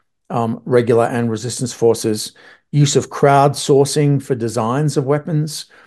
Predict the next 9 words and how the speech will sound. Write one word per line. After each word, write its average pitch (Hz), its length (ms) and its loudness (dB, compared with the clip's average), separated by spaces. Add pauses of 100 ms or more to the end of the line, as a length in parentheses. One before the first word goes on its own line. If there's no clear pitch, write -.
(280)
and 123 180 -2
crowdfunding 131 880 2 (440)
to 117 120 -6
fund 139 380 2
weapons 147 500 -2
and 143 120 -4
other 123 160 -2
systems. 165 460 -4
That's - 340 -2